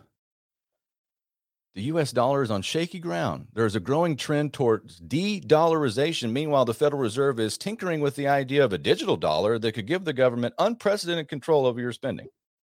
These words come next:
Well, scratch the word unprecedented, I guess. Um, total control, absolute control. And it won't be your spending, it'll be your allowance and, like, what you're allowed to get.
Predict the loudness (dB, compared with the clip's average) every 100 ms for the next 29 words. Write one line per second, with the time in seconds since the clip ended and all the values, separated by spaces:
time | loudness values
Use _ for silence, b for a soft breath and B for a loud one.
0 | _ _ _ _ _ _ _ _ _ _
1 | _ _ _ _ _ _ 4 4 4 _
2 | _ _ _ _ -10 0 0 0 -4 0
3 | 2 2 -2 0 0 0 -4 -4 -2 -4
4 | -2 0 0 0 -8 -16 _ -4 0 0
5 | -2 -6 _ 2 4 4 2 -4 -10 -2
6 | -2 -2 -10 _ _ 0 0 0 -2 -2
7 | -4 -4 0 0 0 -12 _ _ _ _
8 | -4 0 0 2 0 0 -2 0 2 2
9 | 0 -2 0 2 2 2 0 0 -2 0
10 | 0 0 0 -2 -4 -8 -8 -6 -6 -4
11 | -4 -2 -2 0 2 4 2 0 -8 0
12 | 0